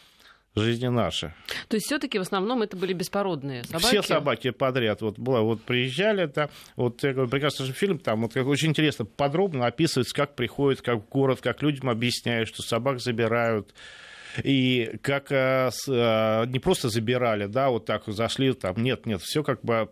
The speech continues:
Speaker 1: знаете, с-, собаковод, он военный, не военный собаковод, но всегда как бы действительно любит собак, ну, настоящих, где бы он ни был на службе. И даже организация сама, э,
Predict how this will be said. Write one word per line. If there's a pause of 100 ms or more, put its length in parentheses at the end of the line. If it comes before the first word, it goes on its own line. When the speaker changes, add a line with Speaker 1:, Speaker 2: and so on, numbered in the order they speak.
(120)
Speaker 1:
знаете,
с-,
собаковод,
он
военный,
не
военный
собаковод,
но
всегда
как
бы (840)
действительно
любит
собак,
ну,
настоящих,
где
бы
он
ни
был
на
службе. (560)
И
даже
организация
сама, (100)
э,